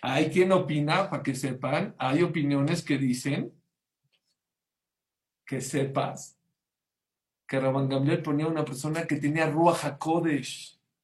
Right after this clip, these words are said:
Miren, una persona que tenía Ruach HaKodesh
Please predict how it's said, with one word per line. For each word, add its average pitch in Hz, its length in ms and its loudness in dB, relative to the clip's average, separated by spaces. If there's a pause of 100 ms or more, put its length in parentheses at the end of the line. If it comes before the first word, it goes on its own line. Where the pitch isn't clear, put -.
(160)
Miren, 180 640 0 (420)
una 165 180 0
persona 196 360 2
que 190 80 4
tenía 180 420 6
Ruach 196 380 4
HaKodesh 185 880 2